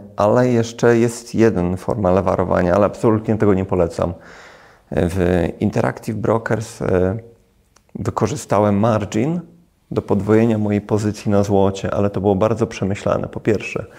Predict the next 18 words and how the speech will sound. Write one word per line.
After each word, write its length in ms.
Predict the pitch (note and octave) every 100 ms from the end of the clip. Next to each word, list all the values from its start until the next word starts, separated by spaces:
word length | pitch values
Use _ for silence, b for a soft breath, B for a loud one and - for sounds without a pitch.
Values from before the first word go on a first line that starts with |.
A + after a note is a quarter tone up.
| B B B B B _
kupowałem 560 | - F#2 G#2+ G#2+ G#2+ A2
złoto 280 | G#2+ G2 F#2
w 20 |
bardzo 280 | F#2+ A#2 A#2+
dobrej 360 | B2+ - F#2+
cenie, 480 | F#2 G2 F2+ A#2+ F#3 F3+ - _ -
E 80 | -
T 140 | - A2+
F 180 | A2+
na 120 | G2+ G2
złoto 340 | F2+ - A#2
i 40 |
druga 280 | G2+ G#2+ G2+
rzecz, 200 | G2+ - -
E 60 |
T 160 | - G#2+
F 160 | -
na 320 | F#2 F2+ F2+